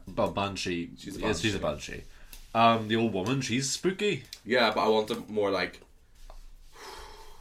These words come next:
Speaker 1: Yeah. Like, actually, like, fucked. <laughs>
Speaker 2: Yeah, I want it to be, like, a fucked up film where maybe she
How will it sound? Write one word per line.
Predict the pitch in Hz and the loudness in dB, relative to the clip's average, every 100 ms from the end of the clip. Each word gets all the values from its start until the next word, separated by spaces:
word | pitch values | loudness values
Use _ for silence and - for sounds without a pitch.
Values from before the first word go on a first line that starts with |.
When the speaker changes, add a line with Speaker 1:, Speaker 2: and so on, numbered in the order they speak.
| - - - | -20 -20 -8
Speaker 1:
Yeah. | 110 110 104 95 - - - - - - _ | 0 2 2 -2 -6 -20 -20 -20 -20 -20 _
Like, | 117 123 113 - | 2 4 4 2
actually, | 104 - - 113 | 0 0 2 4
like, | 104 101 - - - - - - - - - - - | 4 0 -6 -20 -20 -20 -20 -20 -20 -20 -20 -20 -20
fucked. | - - 95 - - - - | -14 -8 -8 -8 -20 -20 -6
<laughs> | - - - - - 82 | -4 -4 -8 -16 -14 -4
Speaker 2:
Yeah, | 101 92 | -2 0
I | |
want | 98 95 | -2 -2
it | 98 | -4
to | |
be, | 90 | -4
like, | 85 | -4
a | - | -6
fucked | - - 85 87 | -12 -10 -8 -8
up | - | -10
film | 90 90 | -8 -6
where | 95 | -6
maybe | 92 92 | -6 -4
she | - 90 85 87 | -4 -4 -6 -8